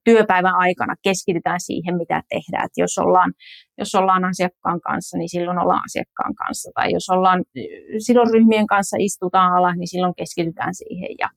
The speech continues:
ja tuota, mä käytän itse aika paljon sitä, että mä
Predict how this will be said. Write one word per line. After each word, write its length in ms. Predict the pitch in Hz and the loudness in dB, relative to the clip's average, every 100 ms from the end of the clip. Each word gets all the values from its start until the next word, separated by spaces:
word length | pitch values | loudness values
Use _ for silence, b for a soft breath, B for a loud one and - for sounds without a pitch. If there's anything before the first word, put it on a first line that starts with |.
| _ _ b b b b - | _ _ b b b b -20
ja 60 | - | -10
tuota, 520 | 127 120 - - - - _ _ _ _ - - - _ | -4 -4 -4 -2 -2 -4 _ _ _ _ -18 -18 -18 _
mä 160 | 185 185 | -2 0
käytän 340 | 220 247 202 | 2 2 2
itse 240 | 180 180 165 | 0 -2 -2
aika 220 | - 175 | -2 -2
paljon 320 | - 165 - 202 | -2 -2 -2 -8
sitä, 220 | - - | -6 -4
että 240 | - - | -4 -4
mä 220 | 175 107 | -2 -2